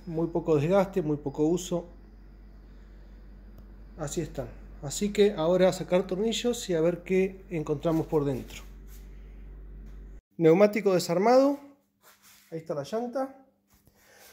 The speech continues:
Bueno, advertencia. Prohibido llorar. Gente impresionable, abstenerse de ver este video. Miren esto.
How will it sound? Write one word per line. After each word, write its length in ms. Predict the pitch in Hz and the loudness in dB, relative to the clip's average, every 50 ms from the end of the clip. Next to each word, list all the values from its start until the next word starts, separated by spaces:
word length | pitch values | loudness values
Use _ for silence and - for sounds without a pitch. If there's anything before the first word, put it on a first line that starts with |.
| - - - _ _ _ _ _ _ _ | -20 -20 -20 _ _ _ _ _ _ _
Bueno, 360 | - 175 185 185 185 170 - - | 4 6 6 6 6 2 2 4
advertencia. 880 | 175 202 202 214 220 233 220 262 233 208 170 143 - 165 147 135 117 - - - - _ _ _ - | 2 4 6 6 4 6 8 8 8 8 8 4 0 -2 -2 -2 -2 -6 -12 -20 -20 _ _ _ -12
Prohibido 880 | _ 165 175 190 202 208 247 254 262 269 269 269 277 269 277 - - _ _ _ | _ 0 2 2 4 4 4 4 6 6 6 6 6 4 -2 -8 -18 _ _ _
llorar. 640 | - - - 185 175 170 147 135 113 - - - _ _ _ _ _ _ _ _ _ _ _ _ _ _ _ _ _ _ | -10 -2 0 4 4 4 4 4 0 -4 -12 -20 _ _ _ _ _ _ _ _ _ _ _ _ _ _ _ _ _ _
Gente 300 | - 208 220 208 214 220 | -2 0 0 0 0 -2
impresionable, 840 | 202 - 190 185 180 - 190 190 214 226 233 240 247 262 262 262 - | -2 0 -2 -2 -2 0 2 4 4 6 6 4 2 0 0 -2 -4
abstenerse 560 | 170 151 - - 196 180 196 190 190 190 190 | -6 -6 -4 -4 -2 -2 -2 -2 -4 -4 -4
de 60 | 185 180 | -4 -2
ver 80 | 180 175 | -4 -4
este 180 | - - 175 | -4 -4 -4
video. 320 | 165 160 151 139 135 131 123 - - _ _ _ _ _ _ _ _ | -2 -2 -2 -2 -2 -4 -6 -10 -16 _ _ _ _ _ _ _ _
Miren 260 | 202 202 202 190 170 | -2 0 0 2 0
esto. 240 | 151 - - - - | -2 -4 -8 -16 -20